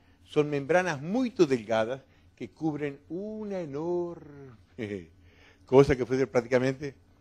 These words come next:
perforada. Entonces, por ejemplo, ¿cómo es tu nombre? Jaqueline. Si hoy te noticia Jaqueline, digo, "Jaqueline,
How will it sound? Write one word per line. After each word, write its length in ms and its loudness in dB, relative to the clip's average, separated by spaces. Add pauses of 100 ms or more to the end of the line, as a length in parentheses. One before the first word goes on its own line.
(520)
perforada. 520 0 (840)
Entonces, 180 -20
por 160 0
ejemplo, 360 -8 (100)
¿cómo 160 -2
es 60 2
tu 100 2
nombre? 260 -2 (1160)
Jaqueline. 520 6 (600)
Si 140 2
hoy 80 6
te 100 2
noticia 320 8
Jaqueline, 600 6 (520)
digo, 120 -2
"Jaqueline, 640 4